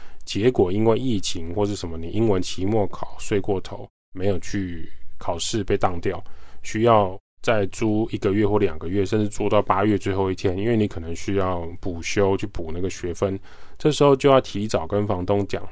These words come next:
你因为什么原因必须晚一点毕业。通常老实讲，房东都可以理解，因为他也不是第一个因-，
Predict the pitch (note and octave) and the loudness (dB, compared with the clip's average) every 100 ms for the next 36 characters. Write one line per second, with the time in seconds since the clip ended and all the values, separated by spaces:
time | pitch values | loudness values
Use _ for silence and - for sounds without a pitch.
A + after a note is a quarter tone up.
0 | - G2+ G2+ C3 C#3+ D3 G#2 F2+ E2 E2+ | 0 2 4 4 4 4 2 -2 -6 -6
1 | E2+ F#2 G2+ G2+ G2 G#2 - G#2 F#2 F2 | -4 -2 0 -2 -2 -4 -2 -2 -2 -4
2 | F2+ E2 - F2+ F#2 F#2+ - - - - | -8 -8 -6 -6 -4 -4 -4 -6 -4 2
3 | D#3 C3 G#2+ F2 G2+ - F#2+ G2 F2+ - | 4 4 4 2 -2 -4 -2 -2 -2 -4
4 | - - F#2 G#2 G#2+ A2 G#2 F#2+ E2+ D#2+ | -4 -2 0 2 2 2 0 -4 -6 -8
5 | - G#2 G#2 F#2+ - A2+ A2 A2+ G#2+ F2 | -6 -6 -6 -8 -4 0 2 4 4 2
6 | F#2+ A2 A2 G#2+ F#2+ G2 G#2+ | -2 -2 -2 0 0 0 -2